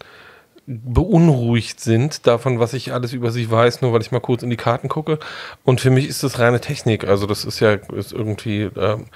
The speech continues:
das ist ja nicht weiter bemerkenswert und ein bisschen Intuition.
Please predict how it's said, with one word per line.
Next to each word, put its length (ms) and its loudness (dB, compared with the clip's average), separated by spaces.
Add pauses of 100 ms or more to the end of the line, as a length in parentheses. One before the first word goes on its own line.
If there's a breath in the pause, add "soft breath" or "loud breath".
(300 loud breath)
das 140 -4
ist 120 -4
ja 80 4
nicht 180 0
weiter 220 2
bemerkenswert 560 -2
und 80 -4
ein 120 -4
bisschen 340 0
Intuition. 880 0